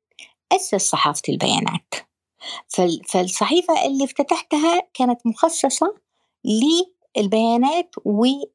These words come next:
ال-، ال-، صحافة الذكاء الاصطناعي. آه، الجزئية اللي قلتي عنها، أيوة،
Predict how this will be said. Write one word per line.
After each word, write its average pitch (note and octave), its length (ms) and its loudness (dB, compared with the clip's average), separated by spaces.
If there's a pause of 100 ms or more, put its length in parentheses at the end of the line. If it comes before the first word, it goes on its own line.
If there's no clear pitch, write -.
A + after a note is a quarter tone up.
ال-، F#3+ 800 2
ال-، F#3 680 2 (380)
صحافة B3 460 0
الذكاء G3+ 420 0
الاصطناعي. - 720 0 (1120)
آه، G#3+ 340 2
الجزئية G#3 320 0 (160)
اللي F4+ 140 2
قلتي - 220 -2
عنها، G3+ 680 2 (400)
أيوة، F3 340 0